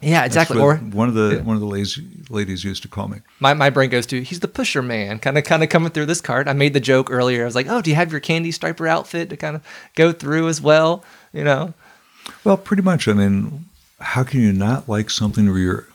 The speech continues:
Speaker 2: where your job is to go entice people to take all these sweet things they shouldn't eat?
Speaker 1: And
Speaker 2: But
Speaker 1: that's something that I think we need to promote more out there, that these,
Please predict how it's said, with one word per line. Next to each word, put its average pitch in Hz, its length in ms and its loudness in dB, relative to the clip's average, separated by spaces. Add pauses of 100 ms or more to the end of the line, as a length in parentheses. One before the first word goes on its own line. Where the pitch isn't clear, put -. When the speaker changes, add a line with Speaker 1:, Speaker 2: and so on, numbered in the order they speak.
(440)
Speaker 2:
where 104 180 2
your 90 200 -2
job 107 540 2
is 110 200 -2
to 101 100 -2
go 98 400 2 (300)
entice 113 560 -2
people 110 360 -2
to 90 80 -4
take 95 280 -2
all 104 200 0
these 104 240 2
sweet - 320 -4
things 101 440 0
they 92 100 -4
shouldn't 85 400 -4
eat? 90 160 -6 (920)
Speaker 1:
And 226 80 2
Speaker 2:
But 214 60 4
Speaker 1:
that's 214 180 2
something 208 260 -2
that 180 80 4
I 165 60 4
think 165 400 0
we 147 100 -2
need 143 240 0 (120)
to 127 180 2
promote 143 420 0
more 135 260 2
out 139 200 2
there, 135 100 2
that 120 240 0
these, 147 540 -2